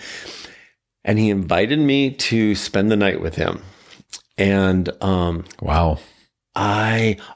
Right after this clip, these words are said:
Speaker 1: all I could see in my mind's eye was my wife's face flashing like neon, neon, "Lena, Lena, Lena." And I'm like,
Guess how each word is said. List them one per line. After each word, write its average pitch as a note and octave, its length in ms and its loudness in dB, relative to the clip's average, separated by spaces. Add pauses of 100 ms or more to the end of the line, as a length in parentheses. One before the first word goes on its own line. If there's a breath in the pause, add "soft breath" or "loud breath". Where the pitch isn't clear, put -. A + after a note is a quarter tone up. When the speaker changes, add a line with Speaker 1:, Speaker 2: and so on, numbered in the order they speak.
(100)
Speaker 1:
all A#2 260 2
I C3 60 2
could B2 240 -6
see D3+ 380 0
in G2 180 2
my F#2+ 500 2
mind's G2+ 440 2
eye A2 180 2
was F#2 220 -2
my F2 260 2
wife's F2 340 0
face G2 320 0
flashing G2+ 500 -2
like E2+ 180 2
neon, F2+ 460 0
neon, F2+ 540 -2
"Lena, F#2 560 0
Lena, F#2 460 0
Lena." G2 420 0 (640 loud breath)
And A2+ 200 2
I'm A2 260 2
like, G#2+ 420 0